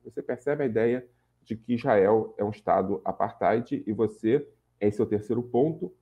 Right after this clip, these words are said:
joga no colo da extrema-direita, que sonha, e aqui a extrema-direita, Ben Gvir, Smotrich, sonham com o Estado apartheid. Porque o sonho desses caras, né,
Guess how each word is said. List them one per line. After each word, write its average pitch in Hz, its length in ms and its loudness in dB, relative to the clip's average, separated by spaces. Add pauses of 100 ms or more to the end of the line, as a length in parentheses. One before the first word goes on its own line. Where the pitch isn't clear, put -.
joga 151 340 6
no 196 140 6
colo 170 540 8
da 98 100 2
extrema-direita, 104 920 -2
que - 200 -4
sonha, 92 580 0
e 98 80 0
aqui 117 220 -2
a 220 40 4
extrema-direita, 104 720 -2
Ben 98 320 0
Gvir, 92 540 0
Smotrich, 92 840 -2 (300)
sonham 151 520 2
com 101 120 -8
o - 20 -8
Estado - 300 -2
apartheid. - 600 -10 (220)
Porque 131 160 2
o 147 60 4
sonho 190 320 2
desses 101 280 -2
caras, - 640 2 (260)
né, 120 320 0